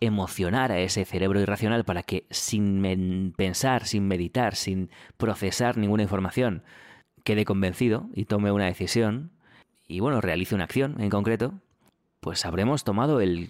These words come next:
camino sencillo, directo, la línea recta para conseguir ese objetivo, ¿no? De convencer.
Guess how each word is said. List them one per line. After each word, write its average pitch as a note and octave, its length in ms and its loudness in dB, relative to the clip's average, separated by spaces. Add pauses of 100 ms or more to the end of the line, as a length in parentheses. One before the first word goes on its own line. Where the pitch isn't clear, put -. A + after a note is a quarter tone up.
(120)
camino G#2 640 0 (160)
sencillo, B2+ 640 2
directo, A#2+ 560 0 (680)
la G2+ 140 0
línea A2 300 4
recta A#2+ 460 0 (460)
para F2+ 320 0 (460)
conseguir A2 520 0
ese F2+ 220 -2
objetivo, F2 440 -2
¿no? C#3+ 140 -4 (180)
De F#2+ 120 -4
convencer. F2 540 -4